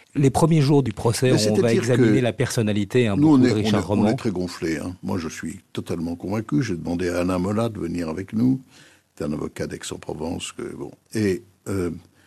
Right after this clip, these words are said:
Speaker 2: je suis très, j'ai fait, j'ai fait une note. Je, je connais, on connaît le dossier sur la dernière virgule. Je suis complètement convaincu,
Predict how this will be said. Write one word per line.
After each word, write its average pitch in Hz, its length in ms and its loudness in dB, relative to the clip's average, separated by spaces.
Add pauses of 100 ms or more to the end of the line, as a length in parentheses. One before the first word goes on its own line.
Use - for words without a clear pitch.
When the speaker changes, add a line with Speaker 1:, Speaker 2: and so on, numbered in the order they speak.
(920)
Speaker 2:
je - 140 -4
suis - 220 -4
très, 120 320 0
j'ai 101 180 -2
fait, 98 280 -2
j'ai 90 160 -4
fait 107 160 -4
une 90 220 -4
note. 107 240 0
Je, 87 100 -4 (540)
je 110 80 -4
connais, 113 300 2
on 104 140 -2
connaît 110 240 0
le 101 80 2
dossier 101 380 -2
sur 90 240 -6 (260)
la 98 80 -4
dernière 110 420 2
virgule. 110 420 0
Je 113 80 -2
suis 117 200 -6 (180)
complètement 151 440 0
convaincu, 139 320 0